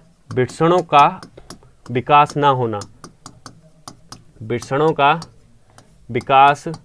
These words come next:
ना होना, टेस्टिकुलर एप्लेशिया। वृषणों का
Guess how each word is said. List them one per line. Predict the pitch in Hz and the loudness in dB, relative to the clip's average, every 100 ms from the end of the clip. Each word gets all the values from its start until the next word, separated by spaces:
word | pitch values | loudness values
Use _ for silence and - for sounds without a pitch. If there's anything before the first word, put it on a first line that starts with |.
| - | -12
ना | 120 120 151 | -6 -2 0
होना, | 139 131 127 123 123 127 - - _ - - _ - - - - _ _ - | 0 -2 0 -2 -2 -6 -14 -20 _ -20 -20 _ -20 -20 -20 -20 _ _ -2
टेस्टिकुलर | 131 - 131 127 123 131 - | -2 -2 -6 -2 0 0 0
एप्लेशिया। | 135 117 104 - 98 95 - - - - - - 117 | 0 -2 -8 -6 -6 -6 -12 -20 -20 -20 -20 -20 -6
वृषणों | 107 120 - 147 170 | -4 -2 0 2 4
का | 170 135 131 | 4 6 6